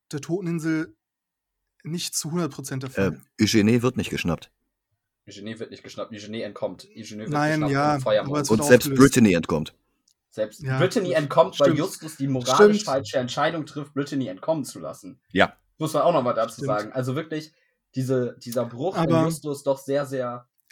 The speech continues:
Speaker 1: keine, keine dieser, der, der beiden Folgen kommt meiner Meinung nach einfach an die Emotionalität von Folge hundert ran. Gut, es ist natürlich auch eine, äh, Jubiläumsfolge gewesen,
Speaker 3: Ja,
Speaker 1: aber
Speaker 3: die
Speaker 1: was
Speaker 3: sind
Speaker 1: die
Speaker 3: halt
Speaker 1: dort,
Speaker 3: immer länger,
Speaker 1: was sie
Speaker 3: ne?
Speaker 1: dort
Speaker 3: Du hast halt viel mehr Zeit zum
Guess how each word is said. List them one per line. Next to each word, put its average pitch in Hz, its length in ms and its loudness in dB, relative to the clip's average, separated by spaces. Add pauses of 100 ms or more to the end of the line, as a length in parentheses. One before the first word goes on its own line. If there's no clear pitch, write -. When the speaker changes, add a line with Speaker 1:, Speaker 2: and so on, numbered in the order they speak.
(140)
Speaker 1:
keine, 196 500 2 (100)
keine 196 340 0
dieser, 170 500 -6
der, 165 240 -8
der 156 140 -6
beiden 151 220 -2
Folgen 156 280 -4
kommt 147 200 -10
meiner 156 180 -6
Meinung 151 180 -6
nach 147 200 -10
einfach 151 300 -12
an 147 180 -12
die 139 260 -8 (420)
Emotionalität 165 1000 -4 (180)
von 160 320 -6
Folge 165 280 -4
hundert 143 380 -4
ran. 131 200 -8
Gut, 151 160 -10
es 139 100 -10
ist 202 280 -8
natürlich 180 460 -8
auch 160 140 -14
eine, 151 240 -10
äh, 143 200 -10
Jubiläumsfolge 170 800 -4
gewesen, 185 340 -6 (280)
Speaker 3:
Ja, 123 160 0
Speaker 1:
aber 147 40 2
Speaker 3:
die 147 60 -4
Speaker 1:
was 117 80 -4
Speaker 3:
sind 123 100 -4
Speaker 1:
die - 40 -2
Speaker 3:
halt 135 80 0
Speaker 1:
dort, 175 200 4
Speaker 3:
immer 123 60 -2
länger, - 120 -4
Speaker 1:
was 170 140 -2
sie 208 60 0
Speaker 3:
ne? - 40 -4
Speaker 1:
dort 175 220 2
Speaker 3:
Du - 40 -6
hast - 80 -16
halt 110 120 -8
viel 123 180 -6
mehr 117 180 -4
Zeit 113 260 -4
zum 113 120 -14